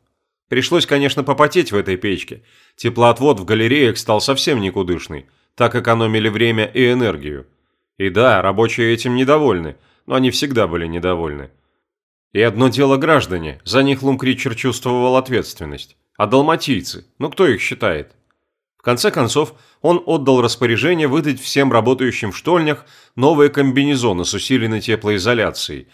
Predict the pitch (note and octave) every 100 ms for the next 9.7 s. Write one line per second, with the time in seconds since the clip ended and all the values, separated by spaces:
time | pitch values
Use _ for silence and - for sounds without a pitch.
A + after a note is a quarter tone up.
0 | _ - A2+ B2 E3+ D3 C3+ D3 D3 C3+
1 | C3+ C3 A2 A2 A#2+ G#2+ B2 A2+ G#2 F#2+
2 | F#2+ F#2+ G#2 G#2+ G#2 G#2+ B2 B2 A#2 D#2+
3 | D2 C#2 C2+ - _ _ _ _ _ _
4 | G#2+ - D#3 B2+ B2 A2+ C3 C#3+ C3+ D#3
5 | - - E3 F2 D2 - _ _ _ -
6 | A2 A2 A2+ G#2+ G2+ A#2+ C3+ C3+ D#3+ D#3+
7 | D3+ E3 A#2 F#2 F#2+ - _ _ - A2
8 | F#3+ F#3 D3 A#2 G#2+ G#2 G2+ G2+ G#2+ A2+
9 | B2 D3+ D3 G#2+ - D2+ C2